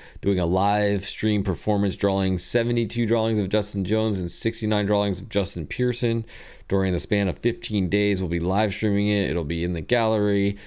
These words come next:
You can come down to the gallery if you're in the area. It's in Nashville, Tennessee. Um, but yeah, that's a major thing. Keep this, spreading the word. Let's make it happen. We're gonna need to raise some money to help me support it as well. So if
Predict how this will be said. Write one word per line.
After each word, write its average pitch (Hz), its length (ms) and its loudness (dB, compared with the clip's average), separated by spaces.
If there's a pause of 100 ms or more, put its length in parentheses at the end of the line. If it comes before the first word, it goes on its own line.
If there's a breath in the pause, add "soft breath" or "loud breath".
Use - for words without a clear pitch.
(180 loud breath)
You - 80 -6
can 92 180 -2
come 101 180 2
down 98 140 2
to 90 80 0
the 85 80 0
gallery 110 600 2
if 101 160 -2
you're 87 240 0
in 90 220 -2
the 85 180 -4
area. 117 500 2
It's - 160 -4
in 85 180 -2
Nashville, 98 600 0
Tennessee. 117 680 -2 (380 loud breath)
Um, 87 540 0
but 87 100 -2
yeah, 101 220 2
that's 98 260 -2
a 92 260 0 (380)
major 110 300 2
thing. 120 220 0
Keep - 260 0
this, 107 160 0
spreading 113 380 0
the 98 100 2
word. 107 260 2
Let's 98 160 0
make 104 140 0
it - 40 2
happen. 107 220 2
We're 101 120 2
gonna 104 160 2
need 101 120 2
to 101 80 2
raise 101 300 2
some 98 180 2
money 117 240 2
to 101 140 2
help 98 180 0
me 90 80 -4
support 117 480 0
it 120 100 2
as 95 160 0
well. 120 300 0
So 95 280 0
if 92 120 -12